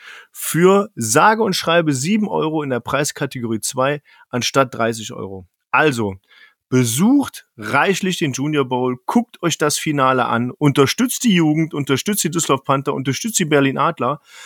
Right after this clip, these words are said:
und, ähm, feuert die Jungs an und schaut auch mal, ne,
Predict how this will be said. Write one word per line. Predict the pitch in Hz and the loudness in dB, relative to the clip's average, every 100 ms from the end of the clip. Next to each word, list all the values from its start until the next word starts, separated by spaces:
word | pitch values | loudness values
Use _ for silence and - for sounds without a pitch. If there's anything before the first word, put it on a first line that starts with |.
| - - _ _ _ | -20 -20 _ _ _
und, | 147 147 147 139 - | 4 4 4 -2 2
ähm, | 135 127 127 127 | 4 4 0 -6
feuert | - 180 226 190 | -2 4 4 4
die | 185 | 0
Jungs | 175 196 | -4 -2
an | 196 | -2
und | 175 | -2
schaut | - 175 226 - | -2 2 2 0
auch | 117 | -4
mal, | 170 175 170 160 _ - - | 0 2 2 0 _ -18 -2
ne, | 147 170 | 0 0